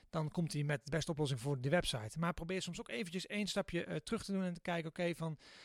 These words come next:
ehm, ik heb het even niet over een website, maar ik heb het over een, een content, zeg maar, probleem. Of ik wil een contentoplossing hebben. En welke type content heb ik en welke kanalen gebruik ik daarvoor?"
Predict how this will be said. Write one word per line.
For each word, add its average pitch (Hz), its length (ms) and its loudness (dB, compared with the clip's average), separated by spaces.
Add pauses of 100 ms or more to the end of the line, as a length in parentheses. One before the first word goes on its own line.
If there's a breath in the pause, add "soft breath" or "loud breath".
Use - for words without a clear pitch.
(300 loud breath)
ehm, 156 380 2 (440)
ik - 180 -8
heb 180 100 0
het 170 80 0
even 160 200 6
niet 175 140 4
over 147 180 4
een 160 60 0
website, 180 400 2
maar 180 100 0
ik 170 60 -2
heb 175 100 0
het 175 100 0
over 156 160 2
een, 160 100 -2 (220)
een 175 140 -2
content, 156 580 -2 (280)
zeg 139 200 -10
maar, 135 320 -4 (180)
probleem. 127 500 -2
Of 160 160 -4
ik 156 100 -2
wil 165 160 2
een 151 100 -4
contentoplossing 147 800 -2
hebben. 147 180 0
En 175 60 4
welke 165 180 2
type 220 240 -2
content 196 340 0
heb 185 120 2
ik 180 80 -2
en 160 120 2
welke 165 440 2
kanalen 156 480 4
gebruik 151 400 4
ik 131 80 -8
daarvoor?" 104 380 -4